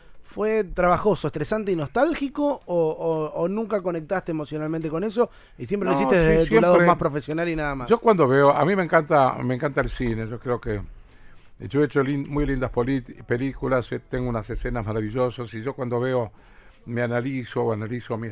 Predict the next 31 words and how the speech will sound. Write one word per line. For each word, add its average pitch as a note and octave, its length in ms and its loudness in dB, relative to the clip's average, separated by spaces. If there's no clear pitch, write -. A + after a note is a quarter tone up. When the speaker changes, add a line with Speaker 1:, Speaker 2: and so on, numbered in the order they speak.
Speaker 2:
mi G#2+ 180 -10
actuación B2 840 0
y C#3+ 220 -2
todavía G#3 440 -2
me, B3+ 140 -6
me, - 320 -14
lo F3 180 0
veo A#3+ 200 2
y A3 60 -4
me G3+ 100 -6
conmueve, F#3+ 680 0
más A3 300 0
allá G3 320 0
del E3+ 160 -4
recuerdo D3+ 760 0
que, B2+ 180 -4
que C#3 140 -4
tengo C#3+ 340 0
de, A2+ 220 0
de A2+ 140 -2
los A2+ 140 -2
momentos A2+ 420 -2
vividos, D3 800 -4
pero, C3+ 680 6
pero D3+ 240 -2
me D3+ 260 -6
siento F#3 320 -6
muy, F3 460 -4
muy, F3 500 -2
muy F3 260 -2
feliz D#3+ 840 -2